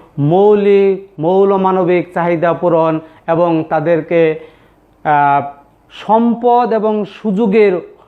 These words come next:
সুষম বন্টনের মাধ্যমে তাদেরকে উন্নয়নের মূল স্রোতধারার সা-, সা-, ধারায় তাকে, তাদেরকে ফিরিয়ে নিয়ে আসা। আমি আবারও বলছি, দেশের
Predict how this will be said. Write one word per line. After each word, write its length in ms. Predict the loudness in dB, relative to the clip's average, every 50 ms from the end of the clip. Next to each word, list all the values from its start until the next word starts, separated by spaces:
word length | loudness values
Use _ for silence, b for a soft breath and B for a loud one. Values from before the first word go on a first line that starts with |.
| b b b _ _
সুষম 580 | -4 -2 -2 -2 0 0 0 2 4 4 2
বন্টনের 640 | 2 2 0 0 0 0 -2 -2 -2 -2 0 -2 -2
মাধ্যমে 560 | -2 -2 -4 -4 -4 -4 -2 -2 -2 -2 -4 B B B B B _
তাদেরকে 800 | -4 -2 0 0 0 0 0 0 -2 0 0 -2 -4 -8 -14 -20 _ -4
উন্নয়নের 720 | -2 0 2 2 2 2 2 2 2 2 2 2 2 0
মূল 560 | 0 0 0 2 2 4 4 4 4 2 2 0
স্রোতধারার 720 | -2 -2 -2 0 0 2 0 0 0 0 0 -2 -2 -4
সা-, 200 | -6 -8 -10 -10 -10 -14 -8 -4
সা-, 480 | -2 0 0 -2 -4 -8 -10 -8 -4
ধারায় 340 | -2 0 2 2 0 0 -4 -8 -14 -20 -12 _
তাকে, 200 | -6 -4 -2 -2
তাদেরকে 280 | -2 -4 -4 -6 -6 -8 -4 -4
ফিরিয়ে 280 | -2 0 2 2 2
নিয়ে 180 | 2 0 0 0
আসা। 320 | -2 -4 -4 -6 -8 -10 -10 B B B B
আমি 160 | -2 -2 -2 -2 -2
আবারও 460 | -2 -2 0 0 0 0 0 0 0
বলছি, 680 | 0 -2 -2 -2 -6 -8 -10 -10 -8 -8 -8 -10 -14 -18 _ _ _ _ B B B B B B B B B B B B B B B B B B -6
দেশের 760 | -2 -2 -2 -2 0 0 0 0 2 2 0 0 -2 -6 -10